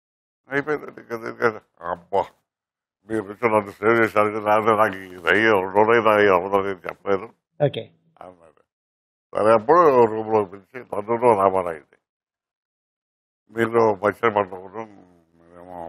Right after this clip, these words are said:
Speaker 1: బాపట్ల నిలబడాలండి అంటే ఇది రెండు రోజుల time ఉండగా చెప్తారు ఏంటండి, నా దగ్గర అంత prepare అవ్వలేదు,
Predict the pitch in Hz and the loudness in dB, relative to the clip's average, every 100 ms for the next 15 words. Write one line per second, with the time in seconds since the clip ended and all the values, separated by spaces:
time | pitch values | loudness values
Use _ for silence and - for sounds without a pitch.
0 | 82 90 95 92 85 82 78 78 76 67 | -4 -2 0 -2 -4 -18 -14 -12 -12 -18
1 | _ _ _ _ _ _ _ _ _ _ | _ _ _ _ _ _ _ _ _ _
2 | _ - 50 50 50 - _ _ _ _ | _ -4 -2 -2 -8 -16 _ _ _ _
3 | _ _ _ _ _ _ _ _ _ _ | _ _ _ _ _ _ _ _ _ _
4 | 113 139 131 117 _ 90 98 117 139 143 | _ -20 -20 -20 _ -20 -6 -2 -2 0
5 | 135 127 120 123 110 110 120 113 98 _ | -2 -2 -4 -4 -6 -8 -8 -8 -10 _
6 | 90 117 139 _ _ _ _ _ _ _ | -20 -20 _ _ _ _ _ _ _ _
7 | _ _ _ _ _ _ _ - 87 101 | _ _ _ _ _ _ _ -20 -20 -20
8 | 98 110 98 82 73 80 92 95 _ 92 | -20 -20 -20 _ -20 _ _ _ _ _
9 | _ 143 139 131 | _ 2 4 4